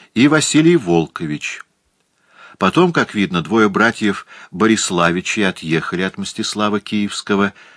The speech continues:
также к Давыду. Имя одного из них, Петра — может указывать нам в нём одно лицо с упомянутым прежде боярином Изяславовым Петром Борисовичем или Бориславичем.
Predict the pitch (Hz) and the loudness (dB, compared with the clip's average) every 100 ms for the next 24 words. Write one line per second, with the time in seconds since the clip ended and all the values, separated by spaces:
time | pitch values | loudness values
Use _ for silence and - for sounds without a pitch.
0 | _ - 82 73 95 87 78 95 69 69 | _ -2 -2 -2 -6 -8 -6 -8 -8 -10
1 | 64 - _ _ _ _ _ _ 120 131 | -12 -16 _ _ _ _ _ _ 2 4
2 | 123 117 104 98 101 107 98 90 90 - | 4 2 0 0 0 2 2 0 -4 -4
3 | 90 104 139 143 - _ _ _ - 85 | -4 0 0 0 -8 _ _ _ -14 -4
4 | 90 92 92 90 95 85 87 82 87 85 | -2 -2 -6 -2 -2 0 -2 -2 0 0
5 | 82 85 85 82 80 80 80 - 107 110 | 0 -2 -2 -2 -2 -2 -4 -4 -6 -6
6 | 104 90 82 95 101 - 90 85 90 85 | -4 -4 0 0 -2 -6 -6 -2 -2 -2
7 | 78 80 82 90 87 87 - 80 80 - | -4 -2 -2 -2 -2 -4 -6 -8 -6 -6
8 | 80 92 113 117 120 - - _ 98 - | -2 -2 0 -2 -4 -10 -20 _ -4 -2
9 | 90 101 101 110 98 - 90 85 - 87 | 0 0 0 0 0 -4 -6 -6 -4 -4
10 | 82 - - 92 95 101 107 85 92 107 | -6 -10 -14 -4 0 2 0 -2 -2 -2
11 | - 78 71 67 65 - 65 65 | -4 -8 -8 -8 -10 -12 -12 -18